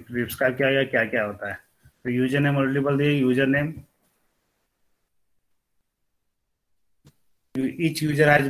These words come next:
both user name and email address, हर यूजर का एक email, यूजर नेम भी होगा, and then also ये consist of email address also। और जो भी आपका ये यूजर नेम होगा वो कंसिस्ट करेगा आपका ईमेल,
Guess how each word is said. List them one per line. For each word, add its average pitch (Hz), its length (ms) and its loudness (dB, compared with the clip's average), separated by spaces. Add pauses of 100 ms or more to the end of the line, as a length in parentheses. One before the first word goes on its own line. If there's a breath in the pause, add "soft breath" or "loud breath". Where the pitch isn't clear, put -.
both 147 280 -2
user 131 260 2
name 151 180 2
and 143 100 2
email 135 240 4
address, 110 320 -4 (360)
हर 143 80 2
यूजर 139 320 4
का 151 100 2
एक 143 160 0
email, 135 360 2
यूजर 131 280 2
नेम 143 220 2
भी 147 60 2
होगा, 156 220 4
and 170 120 2
then 147 180 2
also 131 260 0
ये 143 160 4 (380)
consist 139 300 0
of 156 180 -2
email 131 300 4
address 127 320 0
also। 117 280 -4 (2500)
और 117 180 -6
जो 139 200 2
भी 156 140 4
आपका 147 280 4 (400)
ये 139 720 2
यूजर 139 260 4
नेम 147 160 4
होगा 120 240 2
वो 123 160 -2
कंसिस्ट 143 400 -4
करेगा 143 280 2
आपका 139 180 0
ईमेल, 135 320 2